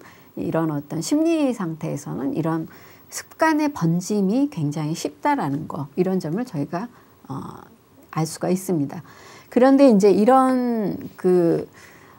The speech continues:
깨진 유리창의 법칙이 그 제가 앞에서도 말씀드렸지만 심리라는 게 너무 지나치게 거기에 얽매이면은 좋은 장점도 덩달아 잃을 수도 있습니다. 사실,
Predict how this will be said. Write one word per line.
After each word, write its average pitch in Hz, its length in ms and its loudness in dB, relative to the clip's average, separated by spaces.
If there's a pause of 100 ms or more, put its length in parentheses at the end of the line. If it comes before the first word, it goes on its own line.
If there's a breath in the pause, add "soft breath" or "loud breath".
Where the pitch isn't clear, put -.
(920 loud breath)
깨진 302 340 2
유리창의 214 440 0
법칙이 170 840 -2 (680)
그 147 420 -4 (220)
제가 190 380 4
앞에서도 226 440 0
말씀드렸지만 170 760 -2
심리라는 285 960 2
게 190 400 -2 (160)
너무 233 320 6
지나치게 226 600 2
거기에 165 320 -2
얽매이면은 170 1040 -2
좋은 294 400 4
장점도 156 600 -4
덩달아 170 400 -4
잃을 220 260 -2
수도 - 240 -8
있습니다. 170 580 -4
사실, 285 360 -4